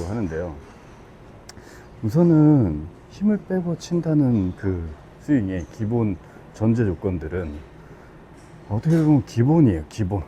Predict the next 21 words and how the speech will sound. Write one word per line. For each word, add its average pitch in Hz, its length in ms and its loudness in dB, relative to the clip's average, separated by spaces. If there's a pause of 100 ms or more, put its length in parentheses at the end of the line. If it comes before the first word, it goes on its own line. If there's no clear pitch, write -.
(240)
이거는. 95 360 -4 (240)
그러니까 120 280 -8
기본기가 147 640 -2
안 82 140 -8
된 98 160 -4
분들은 82 480 -6 (600)
힘을 220 180 2
빼고 180 300 -4
친다는 165 420 -2
스윙에 139 340 0
접근하려고 120 680 0
하시면 110 280 -4
안 71 120 -12
돼요. 80 140 -12 (840)
그러니까 123 200 -6
저는 110 340 -4 (420)
어떻게 131 200 0
보면은 131 360 2
힘을 190 260 -4 (100)
빼기보다, 175 640 -6 (640)
어, 82 220 -8